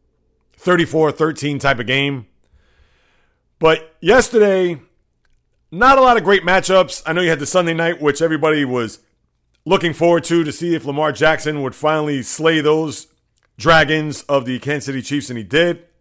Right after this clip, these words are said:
I'll touch on that later on. But when we look at the league on a whole,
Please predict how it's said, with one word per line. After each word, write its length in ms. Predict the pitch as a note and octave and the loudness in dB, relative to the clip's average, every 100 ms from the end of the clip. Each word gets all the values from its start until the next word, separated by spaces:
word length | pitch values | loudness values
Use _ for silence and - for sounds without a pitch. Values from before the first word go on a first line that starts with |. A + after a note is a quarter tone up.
| _ | _
I'll 140 | B2 - | -8 -4
touch 240 | C#3 C3 | -4 -2
on 120 | B2+ | -4
that 200 | C#3 D#3 | -4 -2
later 260 | D#3+ D3+ D3 | -2 -2 -2
on. 300 | D3+ D3 B2+ _ _ _ _ _ _ _ _ _ _ _ _ _ _ _ _ _ _ | -4 -6 -10 _ _ _ _ _ _ _ _ _ _ _ _ _ _ _ _ _ _
But 120 | C#3 | 0
when 180 | D#3+ E3 | 2 2
we 100 | E3+ | 2
look 140 | G3+ G#3+ | 2 2
at 80 | |
the 60 | F3+ | -2
league 200 | F#3 G3 | 0 0
on 100 | F3 | 0
a 60 | C3+ | 0
whole, 600 | D#3+ F#3+ D#3+ C#3 A2+ | 2 4 2 0 -8